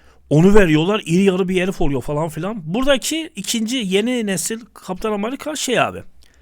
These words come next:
Gerek yok abi öyle bir seruma filan. Ben zırh lan yeter. Normal adam yani Iron Man. Iron Man'ın zırhını kap-, şey eklemişler. Eline Kaptan Amerika'nın kalkanını vermişler. Ee, Iron Man'ın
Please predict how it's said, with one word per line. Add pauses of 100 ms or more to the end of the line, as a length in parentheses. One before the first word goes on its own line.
(260)
Gerek
yok
abi
öyle
bir
seruma
filan.
Ben (760)
zırh
lan
yeter.
Normal
adam
yani
Iron
Man. (720)
Iron
Man'ın (420)
zırhını
kap-,
şey
eklemişler. (360)
Eline (340)
Kaptan
Amerika'nın
kalkanını
vermişler. (680)
Ee, (420)
Iron
Man'ın